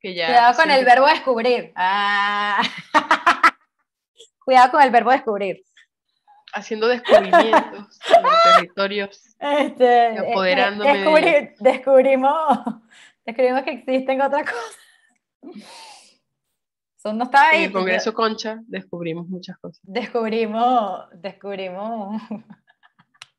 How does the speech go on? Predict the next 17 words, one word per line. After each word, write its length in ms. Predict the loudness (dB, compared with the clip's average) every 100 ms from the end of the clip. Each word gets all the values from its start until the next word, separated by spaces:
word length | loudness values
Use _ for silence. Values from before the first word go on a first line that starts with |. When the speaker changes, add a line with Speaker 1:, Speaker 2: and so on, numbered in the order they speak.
| _ _ _ _ _ _ _ _ -20 _ _ _
Speaker 2:
Ay, 240 | 2 4 6
qué 100 | 4
horrible 380 | 4 4 2 2
como 160 | 2
hay 140 | 2 4
verbos 320 | 4 4 0
que 720 | 0 0 0 -2 -4 -6 -10 _ _ _ _ _ -14 -14 -14 -8
ya, 400 | -6 -6 -10 _ _
se 160 | -16 -12
fueron. 440 | -8 -8 -8 -18
<laughs> 60 | _ _ _ _ _ 0
Y 40 |
hay 120 | 4
verbos 240 | 4 4 0
que 360 | -2 -4 -10 -12
no 120 | -8
están. 560 | -6 -4 -4 -6 -16